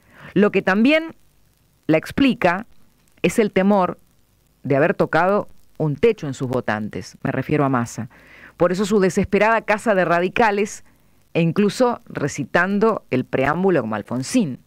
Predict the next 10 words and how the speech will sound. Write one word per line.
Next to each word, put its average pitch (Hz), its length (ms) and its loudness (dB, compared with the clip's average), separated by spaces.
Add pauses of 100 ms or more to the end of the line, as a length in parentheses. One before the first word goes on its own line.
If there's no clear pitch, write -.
(180)
¿no? 180 300 -4 (2250)
Una 285 180 2
encuesta 269 320 0
interna 202 500 0
que 170 100 -4
recibió 160 440 0
el 160 80 2
expresidente 151 640 -2
Macri 143 480 -2
muestra 165 580 -4